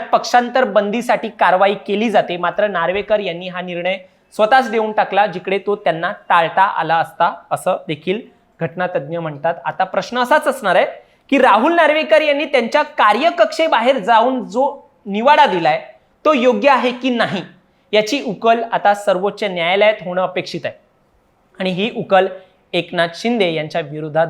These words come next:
जाऊ शकते असं देखील आता घटनातज्ञांचं मत आहे. जर सर्वोच्च न्यायालयाने असं म्हटलं की निवडणूक आयोगाला पक्षाचं नाव ठरवण्याचा अधिकार नव्हता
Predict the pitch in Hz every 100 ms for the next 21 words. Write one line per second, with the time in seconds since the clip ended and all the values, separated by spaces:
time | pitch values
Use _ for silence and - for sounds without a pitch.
0 | 139 160 233 240 - - 151 - _ _
1 | - 180 233 233 180 143 175 - 147 165
2 | 170 151 143 196 226 - 139 147 139 180
3 | 147 - - _ _ _ 175 262 302 -
4 | - 220 226 277 277 277 226 214 233 233
5 | 233 226 180 233 208 233 202 147 - 202
6 | 226 226 190 190 214 226 233 185 185 190
7 | 196 202 202 - 185 180 185 170 196 185
8 | 170 180 180 175 185 160 160 185 185 175
9 | 180 180 180 110 -